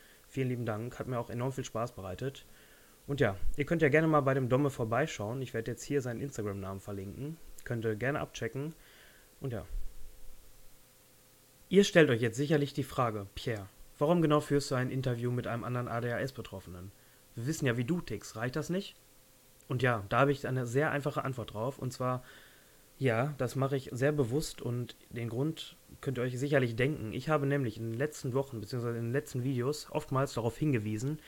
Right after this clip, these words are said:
dass eben, oder dass man eben A D H S nicht verallgemeinern kann und die Ausprägungen beziehungsweise die jeweiligen Verhaltensauffälligkeiten und Merkmale der Betroffenen völlig verschieden sind. Man könnte jetzt eben nicht A D H S verallgemeinern oder, ähm,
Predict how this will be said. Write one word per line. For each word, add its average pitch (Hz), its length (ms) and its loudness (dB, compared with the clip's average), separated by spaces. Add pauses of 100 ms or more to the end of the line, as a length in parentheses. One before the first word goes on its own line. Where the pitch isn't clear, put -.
(280)
dass 123 140 -8
eben, 127 400 -2 (320)
oder 120 180 -2
dass 123 160 -4
man 131 120 0
eben 127 200 -2
A 143 160 2
D 147 120 4
H 131 80 2
S - 220 -4
nicht 139 240 -4
verallgemeinern 127 640 0
kann 80 260 -14 (480)
und 117 100 -4
die - 80 -4
Ausprägungen 107 680 -2 (240)
beziehungsweise 117 420 -4
die 113 120 -4
jeweiligen 117 440 -2
Verhaltensauffälligkeiten 127 1400 -2
und 113 120 -4
Merkmale 120 500 -2
der 113 80 0
Betroffenen 117 540 -6
völlig - 320 -4
verschieden 139 460 -4
sind. 95 280 -12 (540)
Man 123 140 -6
könnte 147 200 0
jetzt 131 180 2
eben 131 160 0
nicht 143 220 -2
A 127 140 2
D 127 120 0
H 127 100 0
S 131 120 -4
verallgemeinern 123 800 -2
oder, 110 580 -4
ähm, 110 240 -8